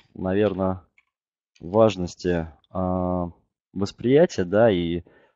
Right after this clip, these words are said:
а, который уже можно каким-то образом для себя, <clears throat> скажем так, применять в торговле, это гэп, э, на опережение, да. Окей.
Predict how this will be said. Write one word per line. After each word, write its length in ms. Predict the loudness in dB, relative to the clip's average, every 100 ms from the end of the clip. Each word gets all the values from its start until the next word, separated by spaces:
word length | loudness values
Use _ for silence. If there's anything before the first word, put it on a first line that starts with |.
| _ _ _
а, 460 | -2 0 2 0 -2
который 480 | -4 -2 0 0
уже 380 | 0 -2 0 2
можно 480 | 2 2 2 2 -2
каким-то 520 | -4 -4 -2 -2 0
образом 600 | 2 0 -2 -4 -6 -10 -14
для 160 | -10 -8
себя, 580 | -8 -2 2 2 2 -6 _ _ _ _ _ _ _ _ _ _ _ _ _ _
<clears throat> 760 | 2 4 4 -2 _ _ _ _
скажем 240 | 0 2
так, 140 | 0
применять 460 | -2 0 2 4 2
в 60 | 2
торговле, 520 | 0 2 0 4 4
это 160 | 2
гэп, 520 | -6 0 2 2 _ -2
э, 40 |
на 680 | 2 2 2 0 2 2 2
опережение, 1200 | -2 -4 _ _ -4 -2 -2 -2 -2 0 -4 -8 -8
да. 320 | -4 -4 -6 -14 _ _ -20 -20 -20 _ _ _ _ _ -20 -20 _ _ _ _ _ _ _ _ -8
Окей. 300 | -2 -2